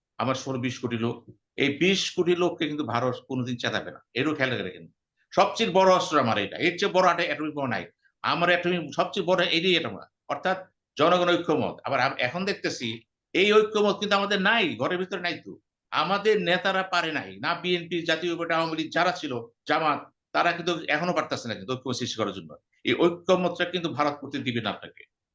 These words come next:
সুতরাং ভারতের সবচেয়ে বড় বিজয় হচ্ছে এই দেশের রাজনৈতিক দলগুলির মধ্যে তারা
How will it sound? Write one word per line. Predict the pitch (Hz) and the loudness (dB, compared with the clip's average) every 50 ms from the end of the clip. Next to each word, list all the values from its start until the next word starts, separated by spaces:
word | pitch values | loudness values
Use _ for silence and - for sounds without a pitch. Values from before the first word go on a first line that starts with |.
| _ | _
সুতরাং | - 139 139 175 165 175 170 131 | -8 -2 0 2 2 2 2 2
ভারতের | 110 135 147 170 170 - 165 | 2 4 4 4 2 2 -2
সবচেয়ে | 160 165 - 160 135 | -4 -4 -6 -6 0
বড় | 135 156 165 180 196 - | 2 4 4 4 4 4
বিজয় | 185 180 175 175 156 | 2 2 2 2 2
হচ্ছে | 143 147 143 143 - 170 190 202 196 _ _ _ _ _ _ _ _ - | 2 -2 -4 -4 -6 -6 -6 -6 -8 _ _ _ _ _ _ _ _ 0
এই | 135 165 165 | 0 2 2
দেশের | 160 165 160 160 - 175 175 160 | 4 2 0 2 0 -2 0 2
রাজনৈতিক | 151 156 156 143 151 156 143 | 4 2 2 2 -2 -2 -2
দলগুলির | 147 147 143 131 135 147 147 | -2 -2 -2 -4 -4 -4 -4
মধ্যে | 143 139 139 139 131 | -4 -4 -8 -8 -4
তারা | - 131 131 147 165 160 165 | -2 0 0 0 0 -2 -6